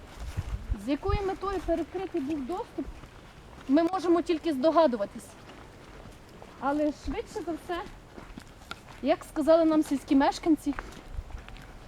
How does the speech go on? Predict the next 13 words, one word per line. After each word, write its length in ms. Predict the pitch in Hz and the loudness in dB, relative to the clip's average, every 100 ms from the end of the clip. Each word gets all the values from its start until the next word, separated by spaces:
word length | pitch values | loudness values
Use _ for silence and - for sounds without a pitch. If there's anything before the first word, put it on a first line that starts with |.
| - - - | -16 -16 -8
яких 280 | 247 254 302 | -4 -2 0
ми 120 | 277 | 0
запитували, 640 | 254 240 330 311 277 269 269 - - - - - | 0 -2 -6 -4 -4 -2 -4 -6 -18 -18 -18 -8
рибалки, 460 | 240 220 311 - 320 | -6 -2 -2 -4 -8
що 200 | - 247 | -10 -2
це 140 | - 494 | 0 0
конкуренція. 720 | - 392 - 359 359 - 302 294 - - - - - - - | -2 -8 -6 -6 -6 -8 -8 -8 -10 -14 -16 -16 -14 -14 -6
Конкуренція 600 | 302 330 359 415 - 381 - | -4 -4 -4 -6 -6 -8 -4
кого? 280 | 359 311 214 - - - - - - - - - - - - - - - - - - - - - - | -2 -2 -4 -8 -16 -16 -16 -16 -16 -16 -14 -14 -14 -14 -16 -16 -14 -12 -6 -6 -6 -14 -18 -8 0
Селян, 280 | 285 320 | 2 4
які 180 | 370 339 | 0 -4
тут 160 | - 330 | -6 -8
проживають? 640 | 339 349 339 392 508 - | -4 -2 2 2 2 -2